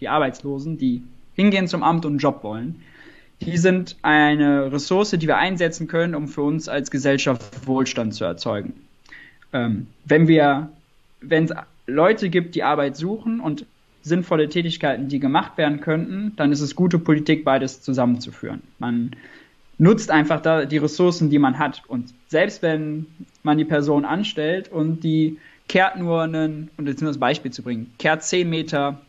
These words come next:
äh, Bordstein, äh, jeden Tag. Das ist das Einzige, was sie macht. Ist sie immer noch für die Gesellschaft produktiver, als wenn sie gar nichts macht.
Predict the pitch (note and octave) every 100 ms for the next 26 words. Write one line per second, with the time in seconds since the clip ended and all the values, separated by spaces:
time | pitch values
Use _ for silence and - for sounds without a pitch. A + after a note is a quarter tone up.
0 | - C3 B2+ B2 C3+ C3+ - G2+ G#2 -
1 | - - - - A#2 A2 A2 - C#3 A#2+
2 | B2 A2+ B2+ E3 D#3 E3 - D#3+ C#3+ C#3
3 | C#3 B2+ - - D3+ - - G3+ F#3+ F3
4 | E3 D#3 C#3+ C#3 D3 D3 C#3+ E3+ F3+ E3+
5 | D3+ C#3+ G3+ - - C3+ D3 C#3 C#3 C#3
6 | F#3 - B2 B2 A2+ - -